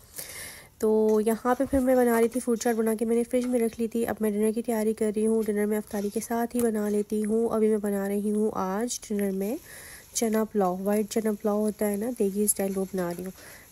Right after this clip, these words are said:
मैंने वन, अ, लार्ज अनियन लिया था, उसको ब्राउन किया, उसमें खड़े मसाले डाले, कुछ काली मिर्चें, कुछ लौंग, एक बड़ी इलायची और सिनेमन स्टिक मेरे पास ख़त्म हुई हुई थी और ज़ीरा डाला है,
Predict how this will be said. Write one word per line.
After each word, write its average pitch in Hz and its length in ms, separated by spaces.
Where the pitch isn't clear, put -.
मैंने 220 200
वन, 233 380
अ, 208 440
लार्ज 208 480
अनियन 226 220
लिया 247 220
था, 240 140
उसको 233 220
ब्राउन 214 340
किया, 240 220
उसमें 220 280
खड़े 233 180
मसाले 240 360
डाले, 208 320
कुछ - 300
काली 214 320
मिर्चें, 214 380
कुछ - 360
लौंग, 208 400
एक 208 180
बड़ी 202 180
इलायची 208 480
और 196 260
सिनेमन 247 360
स्टिक 233 260
मेरे 226 80
पास 220 180
ख़त्म 233 260
हुई 240 120
हुई 220 120
थी 233 100
और 208 140
ज़ीरा 190 240
डाला 180 240
है, - 360